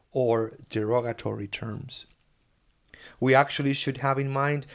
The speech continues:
the same words the Lord Jesus told his disciples when they found some other disciples who were not with them. John said to Jesus, "Teacher, we saw someone using your name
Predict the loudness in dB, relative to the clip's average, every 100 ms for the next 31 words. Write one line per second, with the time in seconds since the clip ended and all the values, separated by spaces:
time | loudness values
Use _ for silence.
0 | -10 -6 -2 0 0 2 4 4 4 -2
1 | -2 2 2 2 -2 -4 -4 -6 0 2
2 | 2 0 -4 -4 -4 0 0 -2 -8 -10
3 | -18 -10 -4 -2 0 -2 0 2 2 -2
4 | -6 -2 -2 -2 0 -2 -2 -6 -6 -4
5 | -4 -4 -8 -10 -12 -4 2 6 6 4
6 | 0 0 -2 -4 -4 -8 -12 -16 _ _
7 | _ _ _ _ _ _ _ _ _ -8
8 | 0 2 2 -2 0 2 0 -4 -6 -4
9 | -2 -2 -4 -8 -2 0 2 -2 -2 -10
10 | _ -20 -20 -12 -2 0 2 0 0 0
11 | 0 2 2 0 0 -2 -2 -2 -2 -2
12 | -2 -2 -2 -2 -2 -4